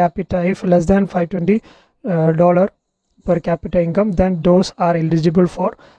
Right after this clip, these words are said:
loan from the I D A. Okay, so they have to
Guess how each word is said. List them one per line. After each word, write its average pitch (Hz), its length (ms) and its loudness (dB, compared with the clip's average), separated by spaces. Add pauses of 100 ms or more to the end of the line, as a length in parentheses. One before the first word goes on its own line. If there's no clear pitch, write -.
(840)
loan 160 460 0
from 160 240 0
the 262 100 0 (560)
I 160 240 0
D 151 140 0
A. - 240 -14
Okay, 165 220 -10 (440)
so 202 200 2
they 185 160 2
have 175 100 -4
to - 20 -6